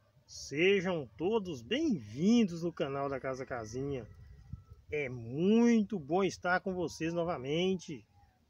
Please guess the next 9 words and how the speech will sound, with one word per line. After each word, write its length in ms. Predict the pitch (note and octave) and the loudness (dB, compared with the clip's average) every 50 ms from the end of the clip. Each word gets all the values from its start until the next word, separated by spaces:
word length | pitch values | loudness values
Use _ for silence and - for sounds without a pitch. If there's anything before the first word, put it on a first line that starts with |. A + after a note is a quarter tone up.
| _ _ _ - | _ _ _ -8
Hoje 440 | C3 C#3 E3 F3+ F3+ D#3 C#3+ D3+ | -4 0 2 2 2 0 -2 -4
eu 140 | E3 E3 D#3+ | -4 -2 -2
estou 460 | D3+ C3 - - - - D#3 D#3 D3 | -4 -4 -8 -12 -8 -6 -4 -2 -2
aqui 220 | C3+ - _ - E3+ | -2 -4 _ -4 -2
mostrando 420 | E3+ D#3+ D3 C3 - - D3+ D#3 | -2 -2 -2 -4 -6 -8 -8 -8
pra 100 | D3+ D3+ | -8 -8
vocês 480 | D3 D3 C#3 A#2+ - - D3+ D#3 C#3+ C3+ | -6 -6 -6 -6 -6 -6 -6 -6 -6 -6
aqui, 200 | C3+ - G3+ G3 | -6 -4 -4 -4
ó, 100 | D#3 | -4